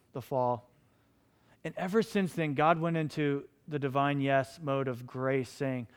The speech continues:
"I will make a covenant of grace." And he made all these promises, beginning with Eve, "One of your sons will crush Satan's head." That's a promise.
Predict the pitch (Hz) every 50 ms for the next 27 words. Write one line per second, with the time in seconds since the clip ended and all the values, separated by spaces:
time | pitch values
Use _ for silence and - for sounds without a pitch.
0 | - - - - - - - - 147 156 160 170 160 156 151 - 127 - - -
1 | 160 151 151 151 147 143 127 120 139 135 131 123 120 - 135 139 143 151 151 151
2 | 165 175 190 202 202 196 - - - 180 170 170 160 139 - 139 127 135 143 151
3 | 170 180 185 185 175 151 - 175 190 208 208 196 180 170 165 160 - - _ _
4 | _ _ _ _ _ _ _ _ _ _ _ _ _ _ _ _ _ - 139 156
5 | 175 185 175 185 196 180 - - - 190 185 185 175 156 135 151 147 - - 175
6 | 170 160 - - - 165 160 151 170 156 127 151 165 156 147 135 131 131 - _
7 | _ _ _ _ _ _ _ _ _ _ _ _ _ _ _ _ - 151 135 -
8 | 139 - - 156 151 147 139 135 127 - - -